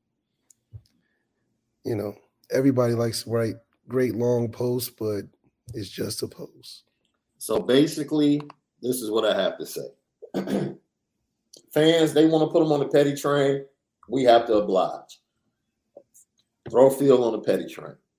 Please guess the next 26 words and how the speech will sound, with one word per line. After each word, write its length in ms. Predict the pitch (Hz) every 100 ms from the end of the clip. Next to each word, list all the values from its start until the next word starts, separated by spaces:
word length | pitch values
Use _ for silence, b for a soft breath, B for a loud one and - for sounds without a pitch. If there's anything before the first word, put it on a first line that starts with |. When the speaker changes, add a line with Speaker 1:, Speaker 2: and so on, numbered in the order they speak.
| _ _ _ _ 92
Speaker 2:
right? 360 | 98 123 - - _ _ _ _ _ _ _ _ _ _ _ _ _ _ _
Certain 320 | - 143 151 156
information 560 | 156 151 147 147 143
that 140 | 127 123
I 140 | 123
know 460 | 120 123 147 - - _ _ _ _ _ _ _ _ _ -
that 140 | 98
I 80 | 104
will 200 | 98 104
not 260 | 110 104
divulge, 640 | 98 98 101 110 117 - _ _ _ _ _ _ _ _ _ _ _ _ _ _ _ _ _ -
but 120 | 92
I'll 180 | 98 101
say 260 | - 104
this. 500 | 98 98 76 - - _ _ _ _ _ _ _ _ -
For 180 | 104 101
a 40 |
large 300 | 107 117 117
percentage 480 | - - 120 113 104
of 100 | 101
what 160 | 110
he 80 | 107
said, 340 | 104 123 113 110
he 120 | 104
wasn't 360 | 101 98 101
wrong. 200 | 85 76